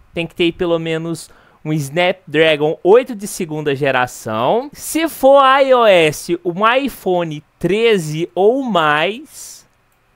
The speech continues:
Então até agora eu vi aqui que é interessante ter um Android, hein? Que é mais barato,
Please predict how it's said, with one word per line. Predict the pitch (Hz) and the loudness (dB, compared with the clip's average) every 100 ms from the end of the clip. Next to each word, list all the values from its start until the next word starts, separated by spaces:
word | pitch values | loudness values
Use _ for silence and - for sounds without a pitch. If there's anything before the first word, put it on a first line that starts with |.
| _ _ _ | _ _ _
Então | - 131 | -8 -6
até | 156 190 | -4 -2
agora | 156 143 170 | 0 0 -2
eu | 156 | -2
vi | 175 | -4
aqui | 170 175 | -6 -10
que | 160 202 | -10 -6
é | 208 | -4
interessante | 202 190 165 165 - 160 - | -4 -6 -6 -6 -6 -10 -8
ter | 175 | -6
um | 190 269 | -6 -6
Android, | 403 254 190 190 151 | -6 0 0 0 -2
hein? | 165 226 | -6 -6
Que | 143 | -8
é | |
mais | 117 127 135 | -6 -6 -2
barato, | 170 240 185 202 - | 0 2 2 -2 -4